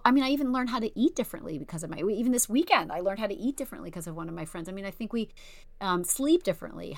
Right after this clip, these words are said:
how they meditate, like how they think about it. How are they thinking about how they spend their summers with their kids? How are they, blah, blah, blah, blah.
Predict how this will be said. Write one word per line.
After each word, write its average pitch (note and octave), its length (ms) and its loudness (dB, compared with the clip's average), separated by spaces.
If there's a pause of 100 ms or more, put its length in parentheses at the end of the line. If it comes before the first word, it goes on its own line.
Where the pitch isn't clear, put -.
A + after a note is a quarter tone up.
how G#3+ 160 2
they A#3 140 -2
meditate, F#3+ 560 2
like D3 120 -10
how E3+ 100 -10
they G#3 120 -6
think A#3+ 220 -6
about F#3 180 -8
it. - 80 -10
How C4+ 180 6
are D#4+ 100 2
they D4+ 120 -2
thinking B3+ 300 -8
about G#3+ 220 -4
how G#3+ 80 -2
they G#3 120 -4
spend G3+ 240 -8
their G3+ 80 -8
summers G3 320 -10
with F#3+ 120 -10
their F#3+ 100 -12
kids? F3 200 -14
How G3+ 100 -12
are G3 40 -8
they, F#3 120 -8
blah, F#3+ 160 -6
blah, F3 80 -8
blah, E3 120 -12
blah. - 140 -14